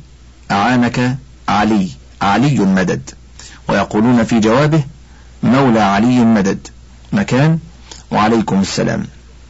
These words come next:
هذه نبذة من أقوالهم وعقائدهم، فالآن نسأل عن عدة أمور. واحد، هل هذه الفرقة من الفرق الإسلامية أم من الفرق الكفرية؟ اثنان، هل يجوز أن يصلى على موتاهم صلاة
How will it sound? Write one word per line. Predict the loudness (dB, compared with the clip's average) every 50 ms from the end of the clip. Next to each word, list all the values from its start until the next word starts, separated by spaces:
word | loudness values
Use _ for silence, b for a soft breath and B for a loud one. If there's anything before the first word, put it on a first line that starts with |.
| -20 -20 -20 -20 -20 -20 -20 -20 -20 -20 B B B B B B B -2
هذه | 0 0 2 2 2 2 2
نبذة | 2 2 0 0 0 2 2
من | 2 2 0 0
أقوالهم | -2 -6 -2 -2 0 0 0 2 2 2 2 2
وعقائدهم، | 2 0 0 -2 -2 -4 -2 0 0 0 -2 -2 -2 -4 -6 B B B B B B B B
فالآن | -10 -4 -2 0 0 0 0 0 2 2 2 2
نسأل | 0 0 -2 -2 -2 -2 0
عن | 2 2 0 0
عدة | 0 0 -2 -2 -2 -4
أمور. | -4 -2 -2 -2 -2 -4 -8 -8 -4
واحد، | -2 -2 -2 -2 -4 -8 -12 -14 -18 -20 -20 -20 -20 -20 -20 B B B B B B B B B B B
هل | -6 -2 0 0 0 0
هذه | 0 0 0 0 2 0
الفرقة | 0 0 -2 -2 -2 0 0 0
من | 2 2 0
الفرق | 0 -2 -2 -4 -4 -2 -2
الإسلامية | -2 -2 -2 -2 -2 0 0 2 2 2 2 0 0 -2 -8 -16 -20 B B B B B B B B B -4
أم | -2 0 2 2 2
من | 2 2
الفرق | 0 0 -2 -2 -4 -4 -2 -4
الكفرية؟ | -6 -4 -4 -8 -6 -6 -6 -6 -6 -8 -12 -16 -20 -20 -20 -20 -20 -20 -20 -20 -20 -20 -12 -6 -6
اثنان، | -4 -2 0 0 0 0 -4 -6 -8 B B B B B B B B B B
هل | -4 0 0 2
يجوز | 2 2 2 2 2 2 2 2
أن | 2 0 0 -2 -4 -6 -4 -2 -2
يصلى | -2 -2 -2 -2 -2 0 0
على | 0 0 0 0 0 0
موتاهم | 0 0 -2 -2 -2 -2 -2 0 -2 -2
صلاة | -2 -2 -4 -2 -2 -4